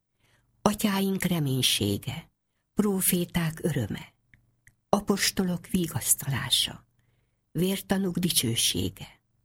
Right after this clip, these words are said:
szentek büszkesége. Te hoztál világosságot és vigasztalást az embereknek. Te vagy az aranyfüstölő,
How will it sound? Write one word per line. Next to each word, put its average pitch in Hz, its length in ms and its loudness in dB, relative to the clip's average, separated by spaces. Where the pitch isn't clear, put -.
szentek 202 840 0
büszkesége. - 1000 -2
Te 311 120 4
hoztál 240 460 6
világosságot 170 1080 2
és 147 200 2
vigasztalást 147 840 0
az - 160 -2
embereknek. 135 960 -4
Te 262 140 2
vagy 240 220 4
az 233 120 6
aranyfüstölő, 147 1160 0